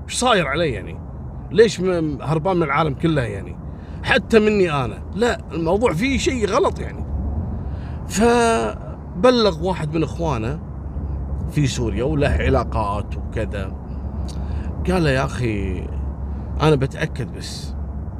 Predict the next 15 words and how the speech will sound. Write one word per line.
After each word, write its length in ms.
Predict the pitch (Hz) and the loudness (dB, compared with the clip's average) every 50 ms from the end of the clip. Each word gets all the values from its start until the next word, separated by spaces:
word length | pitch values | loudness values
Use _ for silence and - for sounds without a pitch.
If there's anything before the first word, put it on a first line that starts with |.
| - - - - - - - - - - - - | -8 -6 -6 -6 -6 -6 -6 -6 -6 -6 -4 -2
هذا 600 | - 131 147 170 170 165 139 123 120 113 107 123 | 2 4 6 6 6 4 2 0 -4 -4 -2 0
أمجد 320 | 131 123 98 98 95 92 - - - - - - - - - | 0 0 -2 -4 -8 -10 -10 -10 -8 -8 -8 -8 -8 -8 -4
هل 220 | 113 139 160 170 147 | 0 2 2 2 2
فعلا 560 | - 165 160 160 156 151 139 120 107 95 80 - - - - - - - - - - - - - | 0 -2 -4 -2 0 0 0 0 -2 -4 -4 -6 -8 -8 -8 -8 -8 -8 -8 -8 -8 -8 -6 -4
مسافر 460 | 127 131 - - 160 165 151 - 156 | -4 -2 2 4 4 4 4 2 0
للكويت؟" 800 | 139 131 127 127 120 - - 139 131 127 120 - - - - - - - - - | 0 0 0 0 0 0 0 2 2 2 0 -4 -8 -10 -10 -10 -8 -8 -6 -6
يعني 200 | - 113 117 120 | -4 -2 0 -2
يشتغل 300 | 110 - - 135 127 120 | 0 0 -2 -2 -2 -2
في 80 | - | -2
الكويت، 440 | 123 120 110 - 123 120 113 101 - | -2 -4 -2 0 0 0 0 0 -2
أخاف 420 | - - - - - 196 190 151 147 | -4 -4 -2 2 4 4 4 4 2
مسافر 640 | 147 131 - 190 185 185 175 - 180 180 180 165 - - - - - - - - - 147 | -2 0 0 0 0 0 0 -2 -4 -4 -4 -6 -8 -8 -8 -8 -10 -8 -10 -8 -2 2
إلى 180 | 160 165 156 | 4 4 4
دولة 280 | 143 170 175 180 175 170 | 6 4 4 4 2 0
ثانية. 460 | - - 175 156 135 120 - 113 - | 0 0 0 0 0 -2 -4 -6 -6